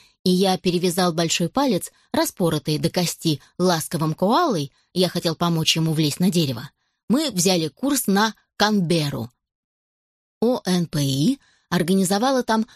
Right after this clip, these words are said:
крупную научную станцию с богатой коллекцией сумчатых, и я надеялся заснять немало интересных кадров.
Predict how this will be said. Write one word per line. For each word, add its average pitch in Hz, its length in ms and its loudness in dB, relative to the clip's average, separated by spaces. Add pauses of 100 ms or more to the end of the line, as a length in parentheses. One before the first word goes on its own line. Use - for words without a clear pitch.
(120)
крупную 214 400 0
научную 185 480 0
станцию 262 460 0
с 151 60 -4
богатой 185 400 0
коллекцией 202 500 0
сумчатых, 147 680 -4 (300)
и 165 60 2
я 165 160 4
надеялся 175 560 0 (220)
заснять 202 420 0
немало 170 280 0
интересных 165 580 -2
кадров. - 480 -4